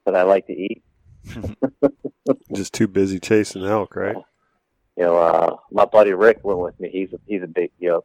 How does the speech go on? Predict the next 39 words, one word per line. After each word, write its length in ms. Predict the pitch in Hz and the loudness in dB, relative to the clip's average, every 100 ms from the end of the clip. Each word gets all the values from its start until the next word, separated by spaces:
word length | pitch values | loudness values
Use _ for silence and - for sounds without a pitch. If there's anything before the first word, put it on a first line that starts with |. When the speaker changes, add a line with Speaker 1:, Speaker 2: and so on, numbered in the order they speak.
| _ _ _ - _ _ - - _ _ _ - | _ _ _ -20 _ _ -20 -20 _ _ _ -12
Speaker 1:
he's 120 | 101 | 0
got 160 | 107 95 | 4 6
a 20 | |
lot 160 | 92 | 6
of 60 | 90 | 6
muscles 320 | 98 - 92 | 2 2 -4
to 80 | - | -12
feed. 260 | - 87 82 | -8 -6 -6
And 100 | 82 | -8
he, 220 | 107 - _ - - _ | -8 -10 _ -20 -20 _
he 140 | 98 107 | 4 6
ate 120 | 170 | 8
a 40 | |
lot 140 | 90 85 | 6 4
of 60 | |
food. 260 | - 85 80 | -2 -6 -4
He 160 | 101 123 | 2 4
even, 180 | 117 104 | 4 2
he 100 | 127 | 2
even 220 | 143 101 | 4 2
came 200 | 101 90 | -2 0
home 180 | 95 87 | -2 -2
with 120 | 85 | -4
food, 260 | 101 90 82 _ _ _ _ - | -2 0 -2 _ _ _ _ -4
you 120 | 92 92 | 0 0
know, 160 | 87 87 | -2 -4
more 220 | 92 90 | -2 0
food 260 | 95 92 | 0 -2
than 120 | 87 85 | -2 -6
he 160 | 85 - - | -6 -8 -10
originally 440 | - 87 92 90 85 | -6 -4 -4 -4 -4
had 140 | 85 | -4
planned. 380 | - 85 82 - _ _ _ _ _ _ _ - | -4 -6 -6 -10 _ _ _ _ _ _ _ -12
Um, 300 | 85 87 82 | -4 -2 0
but 200 | 90 - | 0 0
maybe 280 | 95 107 104 | 2 2 4
we 180 | 101 101 | 2 2
were 80 | 98 | 0
just, 200 | 98 | -4